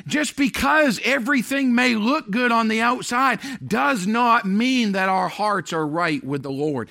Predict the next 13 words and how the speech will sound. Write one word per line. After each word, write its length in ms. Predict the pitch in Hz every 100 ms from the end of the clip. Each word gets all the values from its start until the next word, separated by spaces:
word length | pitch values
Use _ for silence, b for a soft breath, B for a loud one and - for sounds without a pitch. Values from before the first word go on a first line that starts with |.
| 240 254
And 220 | 185 180 143
just 280 | 240 262
because 440 | - 233 240 240 180
there 160 | 226
may 180 | 220 220
be 240 | 190 202 -
outward 640 | 208 262 247 262 277 254 -
actions 640 | 233 233 - 220 226 214 B 285 240
and 300 | 208 208 185
conforming 880 | - 190 165 226 262 269 220 196 160 B 202 127
does 400 | 175 247 269 180
not 360 | 214 247 254 208
mean 480 | 214 254 226 190